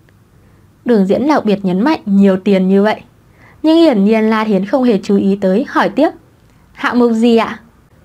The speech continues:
Đường Diễn nằm thẳng lên giường. "Thời gian vui vẻ." La Thiến, ba chấm. "Vậy là anh tới giám sát tiện thể qua đây thăm cô."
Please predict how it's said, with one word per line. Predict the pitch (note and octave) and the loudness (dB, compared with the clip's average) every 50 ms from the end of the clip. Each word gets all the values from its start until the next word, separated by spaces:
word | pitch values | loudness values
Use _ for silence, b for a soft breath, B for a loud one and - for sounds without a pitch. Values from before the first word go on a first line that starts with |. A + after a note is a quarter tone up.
| _ _ _ _ _ | _ _ _ _ _
Đường | - A#3+ A3 G3 F#3+ | 0 0 2 2 2
Diễn | G3 G#3+ - B3 D4 | 2 0 0 0 0
nằm | C#4+ A#3 A3 | -2 -2 -2
thẳng | A#3 B3 A3 G3 | -2 -2 -2 0
lên | F#3+ F#3+ F#3 | 0 0 0
giường. | F#3+ G#3 G3+ F#3 F#3+ G3 - - _ _ _ _ _ _ b b b b b b | 0 0 0 -2 -2 -4 -10 -20 _ _ _ _ _ _ b b b b b b
"Thời | - B3 A#3 A3+ | -2 0 0 2
gian | B3 B3 B3 A#3+ | 0 0 0 0
vui | A#3 B3 B3 A#3+ | 0 0 0 2
vẻ." | C4 C4 A3+ G3 - - - _ _ _ _ _ _ _ b b b b b b b b - | 2 0 -2 -2 -6 -12 -18 _ _ _ _ _ _ _ b b b b b b b b -8
La | G#3+ G#3 G3 G3 | -4 -2 -2 -2
Thiến, | G3 G3 F3+ F3+ F#3+ A#3+ - - _ _ _ - | -2 -2 -2 -2 -4 -6 -8 -12 _ _ _ -6
ba | G#3 G3 F#3+ | -4 -4 -4
chấm. | G3 - F#3 F3 F3+ B3 - - b b b b b b b b | -2 -2 -2 -2 -4 -4 -8 -10 b b b b b b b b
"Vậy | D4 C#4+ C#4 | 0 0 2
là | C4 B3+ | 2 0
anh | - C4 C4 C4 B3+ | -2 -4 -4 -4 -2
tới | B3+ G#3 A3 | -2 0 0
giám | A3 G3 F#3+ G#3+ | 0 0 -2 -2
sát | G#3+ D4+ D#4 F4+ F4+ - | -2 -2 -2 -2 -2 -4
tiện | - C#4+ B3+ | -4 -4 -2
thể | B3 C4+ A3+ F#3+ | 0 0 0 0
qua | G3+ - G#3 | -2 -2 -2
đây | G3+ G3+ G3+ G3+ | 0 2 2 0
thăm | G3+ A3 G#3 G#3+ G#3+ | 0 -2 -4 -6 -6
cô." | - - G#3+ G#3 G#3 | -4 -4 -4 -4 -4